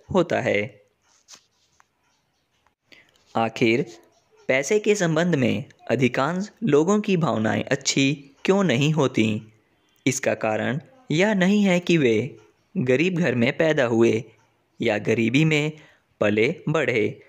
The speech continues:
क्योंकि ज़्यादातर अमीर लोगों ने भी शून्य से ही शुरुआत की थी। पैसे के संबंध में अधिकांश लोगों की भावनाएं बुरी इसलिए होती हैं क्योंकि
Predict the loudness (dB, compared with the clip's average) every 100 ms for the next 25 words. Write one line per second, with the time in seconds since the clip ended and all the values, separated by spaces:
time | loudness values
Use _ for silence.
0 | _ _ _ 0 0 2 0 2 0 2
1 | 0 0 0 2 2 2 2 2 0 2
2 | 2 0 -6 -20 _ -8 -2 2 4 4
3 | 2 0 0 0 2 2 0 -2 -4 -4
4 | 0 2 2 0 -10 _ _ _ _ -6
5 | -4 -2 0 0 0 -2 0 0 2 0
6 | -2 -6 -6 -2 0 0 -2 0 4 4
7 | 4 0 -2 -2 0 0 -2 -4 -2 0
8 | 0 -2 -4 -6 -12 -20 -20 -8 0 4
9 | 4 4 2 0 2 4 4 4 2 2
10 | 2 0 -4 -10 -20 _ -8 0 0 2
11 | 2 2 -2